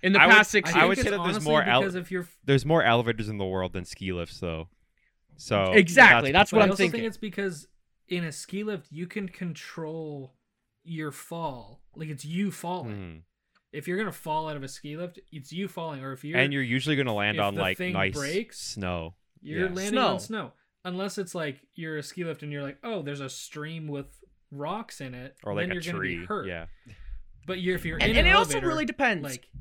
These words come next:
Speaker 3: you're hitting the ground, the elevator's doing this. <laughs> And
Speaker 2: Even
Speaker 3: yeah.
Speaker 2: as
Speaker 1: And, and another thing to think about is most ski lifts, like, most of them aren't up the side of a mountain.
Speaker 3: No.
Speaker 1: Like, you go to Snow Valley,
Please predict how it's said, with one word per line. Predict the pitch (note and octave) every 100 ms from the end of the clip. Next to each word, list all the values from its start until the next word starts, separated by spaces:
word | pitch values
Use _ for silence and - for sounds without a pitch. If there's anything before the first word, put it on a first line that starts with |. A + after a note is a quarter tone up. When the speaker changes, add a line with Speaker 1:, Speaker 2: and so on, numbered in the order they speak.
| - _
Speaker 3:
you're | D#3 D#3+ D3+ D3 _ _ _
hitting | - E3+ F#3+
the | F3+
ground, | D#3 D3+ D3
the | C#3+
elevator's | D#3 D3+ D3 C#3+
doing | - C#3+ C3+
this. | C#3+ B2 - - G3+
<laughs> | - - - - - B3 F3+ -
And | E3+ - D3+ - G3+ - - - - - -
Speaker 2:
Even | E3 G3
Speaker 3:
yeah. | F#3+ F#3+
Speaker 2:
as | - - _ _ _ - - - -
Speaker 1:
And, | B3 B3+
and | B3+ B3+
another | B3 B3+ C#4+ F4+
thing | D#4+ C4+
to |
think | C4 A#3
about | G#3+ G3+ F#3+
is | F#3 D#3+
most | F3+ A#3 D4
ski | - A3 A3
lifts, | F#3+ D3 -
like, | F3 D#3+ _ _ _ -
most | E3 A#3 -
of | F#4+
them | -
aren't | G#3+ G#3+ F#3+
up | G3 -
the | D#3+
side | F#3 F3+ E3
of |
a | C3
mountain. | C3 E3 F3+ - E3
Speaker 3:
No. |
Speaker 1:
Like, | C3+ -
you | G#3+
go | D4+
to | D4+
Snow | - F3+ F3
Valley, | C#3 C3 F3+ C4